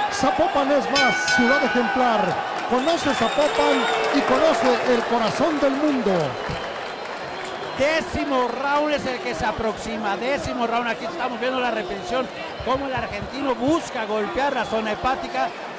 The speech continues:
Speaker 2: también le lanza pa-, hacia la cabeza al Canelo, que rápidamente se mueve, lo contu-, lo contiene y se lanza al abordaje. Aquí vamos a ver la repetición, qué golpazo le mete en zona hepática y después lo alcanza a conectar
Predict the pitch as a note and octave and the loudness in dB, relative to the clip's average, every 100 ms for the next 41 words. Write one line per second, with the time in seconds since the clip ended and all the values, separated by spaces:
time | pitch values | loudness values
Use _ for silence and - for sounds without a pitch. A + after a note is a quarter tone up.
0 | - G3 G#3 C#4 D4 C#4 A3+ A#3 C#4 C4 | -4 -4 -2 0 0 0 -2 -2 -2 -2
1 | A#3 A3+ G3 F#3 G#3+ G3 G3 G3+ B3+ A#3+ | -4 -2 -2 -2 -2 -2 -2 -2 -2 -2
2 | G3+ G#3 A#3+ C#4 A#3 - F3 G#3 G3+ A3+ | -4 -4 -2 -2 -2 -6 -6 -4 -4 -2
3 | C4+ C#4 A#3 G3+ G3 G#3 F#3 G#3 A#3+ C#4 | -2 0 0 0 -2 -4 -4 -2 0 2
4 | A#3+ G#3 G#3 G3 - B3 G#3 G3+ G#3+ G#3+ | 2 2 0 -2 0 0 2 0 -2 -2
5 | C4 C#4 C4+ - - G#3 - G#3+ A3+ B3+ | 0 0 -2 -4 -6 -6 -4 -2 -2 -2
6 | B3 A3+ G#3+ G#3+ G3+ F#3 F3 E3+ F3+ - | -2 0 2 2 0 -2 -2 -4 -4 -4
7 | - - E3+ G#3+ B3 A#3+ G3+ A#3 A3 G#3+ | -6 -6 -6 -2 0 0 0 0 0 -2
8 | G#3+ A3 B3 G3 C4 B3 A#3 - A#3+ C#4+ | -4 -4 -4 -2 -2 0 0 0 -2 -2
9 | C4+ A#3+ G#3+ G#3+ A#3+ C4+ C4 G#3+ B3+ C#4 | -2 -2 -2 -4 -4 -4 -4 -2 -2 -2
10 | A#3+ - C#4+ B3+ - C#4 A#3+ C4 - - | -2 0 0 -2 -2 -2 -2 -6 -6 -6
11 | A3 G#3 A#3+ C#4 C4+ A3 G3 B3+ C4+ A#3+ | -4 -4 0 0 2 0 0 -2 -2 -2
12 | A3+ A3+ G#3+ - C4 | -2 -2 -2 -2 0